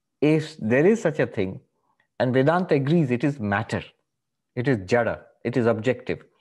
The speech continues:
So in principle, it should be discoverable by science. Science is investigating the objective universe.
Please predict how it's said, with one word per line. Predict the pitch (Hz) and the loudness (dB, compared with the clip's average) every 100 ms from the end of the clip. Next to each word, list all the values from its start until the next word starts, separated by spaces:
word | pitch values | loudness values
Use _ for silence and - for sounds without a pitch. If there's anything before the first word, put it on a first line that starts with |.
| _ _ _ | _ _ _
So | 160 | -2
in | 165 151 | 0 0
principle, | 156 220 240 - 262 247 | 2 2 2 0 0 2
it | 202 | 0
should | - 185 | 0 0
be | 180 | 2
discoverable | 143 135 - 165 160 151 123 | 0 -2 0 2 4 2 0
by | 101 92 | -2 -4
science. | 87 - - - _ _ _ _ _ _ _ _ _ _ _ _ | -6 -10 -14 -20 _ _ _ _ _ _ _ _ _ _ _ _
Science | - 110 139 175 | -6 -2 0 0
is | 190 | 0
investigating | 156 156 175 190 196 202 | 2 2 2 0 0 2
the | 185 | 2
objective | 160 160 185 - 117 | 2 0 -2 0 -2
universe. | 98 90 82 - | 0 -2 -6 -10